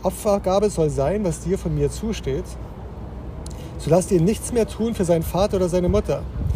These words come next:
und hebt so Gottes Wort auf durch eure Satzungen, die ihr überliefert habt. Und desgleichen tut ihr viel." Und dann gibt er noch mehr Gas, das könnt ihr mal zu Hause lesen, also wie, er, wie, wie, wie vehement Jesus hier diese Leute angeht,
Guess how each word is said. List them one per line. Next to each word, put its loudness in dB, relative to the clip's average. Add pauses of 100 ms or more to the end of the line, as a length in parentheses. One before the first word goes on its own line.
(180)
und 2
hebt 6
so 4
Gottes 2
Wort 0
auf 4 (280)
durch 2
eure 2
Satzungen, -4 (440)
die 2
ihr 6
überliefert 4
habt. -6 (360)
Und 2
desgleichen 0
tut -2
ihr 2
viel." -4 (1500)
Und -4
dann 4
gibt 2
er 6
noch 6
mehr 6
Gas, 2
das -8
könnt -2
ihr 0
mal 2
zu -2
Hause 0
lesen, 0
also 0
wie, 0
er, 0 (420)
wie, 2
wie, 0
wie -2
vehement 6
Jesus 2
hier 2
diese 2
Leute 2
angeht, -2